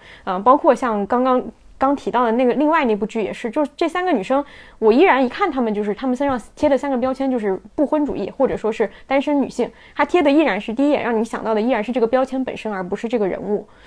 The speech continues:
这可能就是现在我觉得这种类型的女性都市剧已经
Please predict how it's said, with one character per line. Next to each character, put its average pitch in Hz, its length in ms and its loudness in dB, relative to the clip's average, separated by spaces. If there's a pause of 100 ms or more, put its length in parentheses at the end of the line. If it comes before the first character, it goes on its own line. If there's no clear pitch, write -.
(200)
这 370 140 4
可 240 140 -2
能 180 140 -4
就 247 80 0
是 269 140 -2
现 302 240 -2
在 285 340 2
我 214 120 2
觉 202 120 0
得 240 120 2
这 320 120 0
种 196 200 -4
类 269 120 2
型 208 240 -6
的 233 120 0
女 220 180 0
性 254 240 -2
都 294 140 0
市 311 160 0
剧 247 180 -4
已 196 140 -6
经 220 200 -2